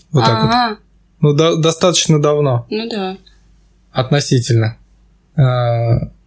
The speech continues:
Speaker 1: вот, ну, как бы это деньги были у меня свободные, то есть они, я их ни у кого не занимал, то есть
Speaker 2: Ну.
Speaker 1: они у меня лежали, лежали, и, ну, в принципе, мне не на что было их особо тратить,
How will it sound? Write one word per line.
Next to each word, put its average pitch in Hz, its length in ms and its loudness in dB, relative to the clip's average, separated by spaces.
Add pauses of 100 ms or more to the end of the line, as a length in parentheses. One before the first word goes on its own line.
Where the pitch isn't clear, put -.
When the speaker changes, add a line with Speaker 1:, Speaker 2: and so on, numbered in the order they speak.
(1700)
Speaker 1:
вот, 131 240 2
ну, 170 220 4
как 151 180 0
бы 147 220 0
это 147 320 2
деньги 135 520 0
были 135 560 2
у 127 100 2
меня 120 320 0
свободные, 139 640 2
то 117 120 0
есть 113 260 0
они, 135 240 0
я 147 240 0
их 120 220 -2
ни 160 80 6
у 175 120 4
кого 170 240 2
не 170 120 2
занимал, 131 540 0
то - 100 0
есть 117 160 2
Speaker 2:
Ну. 143 60 4
Speaker 1:
они 156 180 2
у 160 40 2
меня 160 320 0 (180)
лежали, 160 560 2
лежали, 156 400 2
и, 143 180 0
ну, 160 300 2
в 120 60 -8
принципе, 202 340 2
мне 170 180 2
не 180 120 2
на 139 100 2
что - 160 -2
было 139 180 2
их 135 160 -2
особо 147 300 2
тратить, 214 480 0